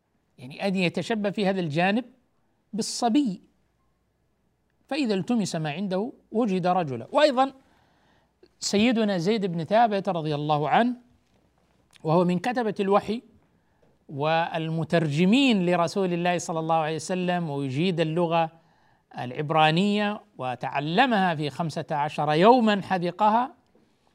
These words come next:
وهو أيضًا، آه، قائد مشروع جمع القرآن الأول في عهد الصديق رضي الله تعالى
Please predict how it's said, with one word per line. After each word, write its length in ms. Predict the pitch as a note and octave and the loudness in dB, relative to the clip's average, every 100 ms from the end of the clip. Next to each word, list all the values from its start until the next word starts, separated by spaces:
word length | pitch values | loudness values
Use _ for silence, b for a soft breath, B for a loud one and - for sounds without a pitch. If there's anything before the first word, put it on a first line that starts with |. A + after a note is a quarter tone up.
| _ | _
وهو 240 | C#3+ D3+ F#3+ | -6 0 2
أيضًا، 480 | A#3+ C#4+ C4 C#4 C4 b b b b b | 2 2 -2 -4 -8 b b b b b
آه، 640 | - F3 E3+ E3 E3 - - - | -6 -2 -2 -2 -4 -8 -12 4
قائد 540 | G3 B3 B3 A#3 F#3+ | 10 10 8 2 -2
مشروع 800 | F3 F3 - F3+ G3+ A3+ A3+ A3 - | -2 -2 -2 -2 2 4 2 0 -4
جمع 440 | D3+ G3 G#3+ F3 | -2 0 0 -2
القرآن 640 | F3+ F3 F3+ - G3 E3+ D3+ - | -4 -4 -4 -2 0 0 -4 -10
الأول 500 | D#3 G3+ G#3 F#3 D#3+ | -6 -2 0 -2 -4
في 160 | F3+ | -6
عهد 220 | E3 F#3 E3 | -2 -2 -2
الصديق 640 | - F3+ D3+ F#3+ F#3+ F#3+ | -4 -6 -4 -2 -4 -2
رضي 260 | E3+ E3 E3 | -4 -2 -4
الله 280 | E3 D#3 | -4 -4
تعالى 500 | C#3+ D3+ D#3 F3 F3 | -4 -4 -2 -2 -4